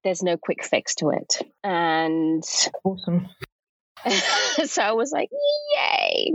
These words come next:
Speaker 1: great. Um, a few more months of this." Um,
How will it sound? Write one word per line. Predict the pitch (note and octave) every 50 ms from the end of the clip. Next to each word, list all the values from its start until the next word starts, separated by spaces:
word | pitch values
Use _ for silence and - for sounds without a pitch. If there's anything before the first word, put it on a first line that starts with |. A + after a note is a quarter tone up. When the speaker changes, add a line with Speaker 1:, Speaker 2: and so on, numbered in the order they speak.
| C#4+ -
Speaker 1:
great. | - - - - - - - - - - - - -
Um, | - B3 B3+ C#4 D4 C#4+ C#4+ C#4+ C#4+ C#4+ C#4+
a | - _ _ _ _ _ _
few | - D4
more | F#3 F3+
months | E3+ - - - - -
of | A3+ A3
this." | G#3 G3 - - - _ _ _ _ _ _ _ _ _ _ -
Um, | G#3+ A#3 A#3 A#3 A#3+ A#3